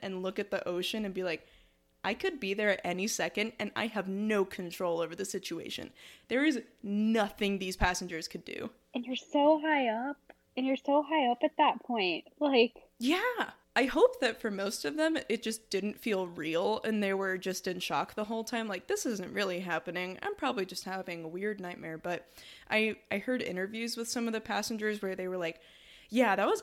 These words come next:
Speaker 1: absolutely the worst day of my life, and I was way too aware of what was happening." Um, and
Speaker 2: Mm.
Speaker 1: kudos to those people for getting out of their house ever again, 'cause I'd probably just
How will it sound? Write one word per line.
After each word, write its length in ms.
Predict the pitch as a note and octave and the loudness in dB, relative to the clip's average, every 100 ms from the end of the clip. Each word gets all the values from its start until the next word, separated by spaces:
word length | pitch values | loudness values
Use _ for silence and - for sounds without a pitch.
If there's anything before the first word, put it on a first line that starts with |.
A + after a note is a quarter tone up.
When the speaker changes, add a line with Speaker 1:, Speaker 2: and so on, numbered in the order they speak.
| - | 4
Speaker 1:
absolutely 680 | G3+ G3 G3+ A3 G3+ F#3+ G#3 | 6 6 4 2 4 4 2
the 120 | G3 | 2
worst 440 | F3+ F#3 F#3 - | 0 0 0 0
day 100 | F#3 | 2
of 100 | F3 | 2
my 120 | F#3 F3 | 0 -4
life, 280 | E3 F3 | -4 -4
and 100 | F#3+ | 0
I 100 | G#3 | 2
was 220 | G#3+ G3 F3+ | 2 0 -2
way 260 | F#3+ F#3 | 0 0
too 240 | F3+ - F3 | 0 0 0
aware 280 | E3+ E3 D#3+ | 2 0 0
of 80 | |
what 120 | - - | -2 -4
was 120 | F3 | -4
happening." 560 | F#3 - - - - G#3 _ | -6 -8 -8 -10 -12 -14 _
Um, 460 | G3 E3 D3+ F3+ G3+ - _ _ _ | -8 -6 -8 -10 -12 -14 _ _ _
and 240 | - F3 F#3 | -2 -2 -4
Speaker 2:
Mm. 120 | - | -6
Speaker 1:
kudos 340 | D#4+ G#4+ F#4+ - | -4 -2 -2 -4
to 80 | |
those 180 | D4 C4 | -2 -2
people 320 | C4 A3 F#3 | -4 -6 -6
for 300 | F#3 - F#3 - _ _ _ _ _ _ | -4 -4 -4 -6 _ _ _ _ _ _
getting 300 | - G#3+ A3 | -4 -2 0
out 100 | G#3+ | -2
of 60 | G#3+ | -2
their 140 | G#3+ | -4
house 260 | G#3 A#3+ - | -2 -2 -2
ever 200 | F#3+ G3+ | -4 -4
again, 280 | G#3 G#3 F3 | -4 -6 -6
'cause 220 | - F#3 | -8 -6
I'd 180 | F#3+ F#3+ | -8 -4
probably 300 | G#3 G3+ G3+ | -2 -2 -2
just 320 | G3 F#3 - | -4 -8 -10